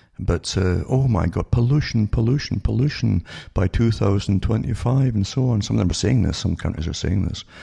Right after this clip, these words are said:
Uh, the, the, the internal combustion engine will be off the road. Well,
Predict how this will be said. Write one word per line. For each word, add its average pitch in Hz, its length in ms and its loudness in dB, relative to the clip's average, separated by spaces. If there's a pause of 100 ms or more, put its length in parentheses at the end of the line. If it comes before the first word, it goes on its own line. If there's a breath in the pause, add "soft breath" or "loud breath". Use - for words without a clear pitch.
(260 loud breath)
Uh, 110 360 2
the, - 100 0
the, 80 500 0 (840 loud breath)
the - 60 -8
internal 98 360 0
combustion 82 640 0
engine 82 360 0
will 82 60 0
be 82 160 -2
off 78 340 -4
the 80 100 -2
road. 92 500 -2
Well, 92 340 2